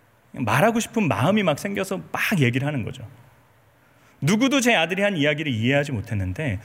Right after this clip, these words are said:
저는 제 아들이 한 이야기를 다 이해했습니다. 신기하게 다 귀에 들리고,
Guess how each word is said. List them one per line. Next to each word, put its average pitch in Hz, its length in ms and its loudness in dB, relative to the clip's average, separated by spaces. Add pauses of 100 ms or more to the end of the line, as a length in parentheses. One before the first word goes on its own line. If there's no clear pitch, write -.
(160)
저는 147 420 0
제 123 140 -4
아들이 95 320 -2
한 110 140 0
이야기를 95 340 -4
다 - 300 -4
이해했습니다. 87 540 -4 (1600)
신기하게 269 480 0
다 277 560 -4 (260)
귀에 208 220 2
들리고, 160 480 -4